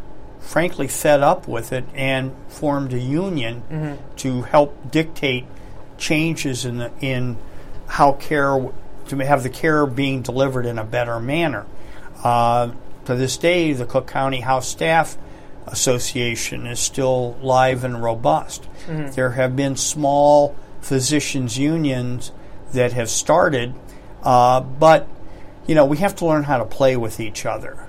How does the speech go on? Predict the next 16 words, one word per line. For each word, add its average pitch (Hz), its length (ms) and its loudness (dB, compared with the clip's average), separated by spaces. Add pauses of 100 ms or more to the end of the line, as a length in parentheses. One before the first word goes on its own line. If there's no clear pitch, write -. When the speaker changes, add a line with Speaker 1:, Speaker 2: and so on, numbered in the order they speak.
Speaker 2:
Mm-hmm. 156 160 -2
Speaker 1:
because 131 420 -2
many 180 300 0
times 147 420 -4
the 127 60 -10
things 139 440 -4
that - 100 -12
make 131 240 -2
us 117 140 -8
good 135 240 -2
at 127 100 -4
what 127 260 -4
we 123 120 -6
do, 135 360 -2 (440)
intelligence, 135 920 0 (140)
determination, 131 1160 -2